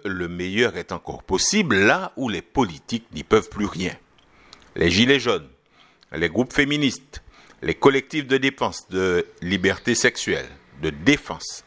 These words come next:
de liberté sexuelle. Ici, nous n'y échappons pas. Le premier mai a montré que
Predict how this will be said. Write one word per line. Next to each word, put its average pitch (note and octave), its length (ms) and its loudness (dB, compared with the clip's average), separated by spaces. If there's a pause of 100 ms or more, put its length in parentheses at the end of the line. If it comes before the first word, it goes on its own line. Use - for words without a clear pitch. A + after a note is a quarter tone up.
(140)
de D#2+ 60 -8
liberté D#2+ 420 -4
sexuelle. D#2 520 -2 (580)
Ici, F3 400 2 (400)
nous A2+ 180 4
n'y B2 180 6
échappons C#3 440 0
pas. - 220 -10 (920)
Le C#2 160 -6
premier G2+ 400 2
mai A2 300 2 (160)
a E2 80 2
montré F2 500 0
que D#2+ 440 -4